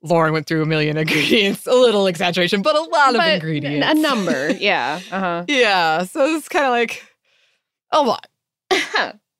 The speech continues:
Speaker 1: And like many things we talk about, historians believe that Filipino adobo may have started out as a way to preserve food to make it last longer. I think that is something we talk about quite frequently. The high salinity of soy sauce or salt combined with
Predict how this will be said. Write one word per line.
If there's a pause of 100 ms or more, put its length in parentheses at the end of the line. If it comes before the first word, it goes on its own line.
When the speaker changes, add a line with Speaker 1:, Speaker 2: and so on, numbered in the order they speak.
(560)
Speaker 1:
And
like
many
things
we
talk
about,
historians
believe
that
Filipino
adobo (340)
may
have
started
out (140)
as
a
way
to
preserve
food (440)
to
make
it
last
longer.
I
think
that
is
something
we
talk
about (260)
quite
frequently. (840)
The
high
salinity
of
soy
sauce
or
salt
combined
with